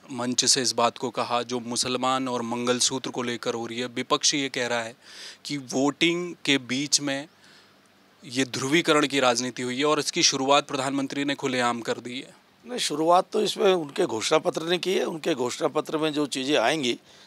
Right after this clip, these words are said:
Speaker 2: उसके बारे में जनता को बताना हमारा कर्तव्य है और वही प्रधानमंत्री जी ने किया है।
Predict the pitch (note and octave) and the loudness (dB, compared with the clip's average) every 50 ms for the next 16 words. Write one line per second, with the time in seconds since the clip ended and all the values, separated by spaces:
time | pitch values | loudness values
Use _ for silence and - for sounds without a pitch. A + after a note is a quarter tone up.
0 | - _ - D3 - - F#3 E3 D#3 C#3 C#3 D#3 D#3+ E3+ E3 D3 C#3+ B2+ C3 - | -18 _ -4 -4 0 2 4 6 6 8 8 6 4 2 0 -2 -2 -2 -2 -2
1 | D3 C3+ D3+ D3+ B2+ A#2 A2 - A#2 C3 D3 C#3+ B2+ B2 B2 B2 B2 - - A2+ | -2 0 0 0 0 0 2 4 4 4 4 4 4 4 4 2 2 0 -2 -6
2 | - - B2+ A#2+ C3 E3 E3 D#3 - E4+ D#4+ - C#3 C3 A2+ B2+ D3 - - - | -6 -6 -6 -6 -4 -2 0 0 0 -2 -2 -6 -6 -4 -2 -4 -4 -4 -6 -4
3 | G2 G2 G#2 A2+ A2+ A2 G#2 G2 - G#2+ G#2 G#2+ A#2+ C3 C3 - - E3+ - - | -2 -2 -2 -2 -4 -10 -12 -12 -14 -12 -12 -12 -12 -12 -12 -10 -10 -12 -12 -12